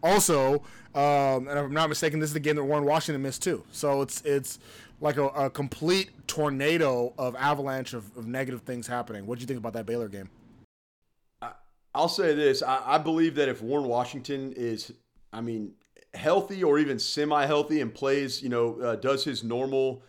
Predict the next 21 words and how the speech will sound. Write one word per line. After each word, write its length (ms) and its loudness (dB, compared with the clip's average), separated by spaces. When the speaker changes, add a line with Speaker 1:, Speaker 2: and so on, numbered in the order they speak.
Speaker 2:
kind 200 -2
of, 80 -4
uh, 60 -2
or 220 0
gives 200 -2
us 120 -6
his 120 -12
normal 200 -2
production 440 -2
in 60 -4
that 160 -2
game, 220 -2
I 100 2
think 240 -2
Tech 180 2
beats 220 -6
Baylor 300 2
on 120 -6
the 80 -10
road, 300 -2
truly. 380 -2